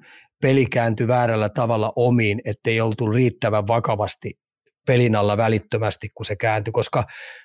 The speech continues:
Coloradonkin pelitapa on niin vaativa, että siinä täytyy viisi äijää lukea koko aika toistensa liikkeitä. Et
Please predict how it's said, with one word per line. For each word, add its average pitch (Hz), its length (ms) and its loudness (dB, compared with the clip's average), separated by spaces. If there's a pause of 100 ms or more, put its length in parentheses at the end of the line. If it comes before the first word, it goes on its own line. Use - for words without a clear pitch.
(140)
Coloradonkin 135 560 2
pelitapa 135 540 2
on 117 120 2
niin 123 180 2
vaativa, 113 580 0 (340)
että 120 160 -2
siinä 123 160 0
täytyy 120 340 0
viisi 127 300 2
äijää 110 260 0
lukea 110 340 -2
koko 117 240 -2
aika 107 180 -2
toistensa 110 480 -2
liikkeitä. 107 560 -4
Et 110 120 -8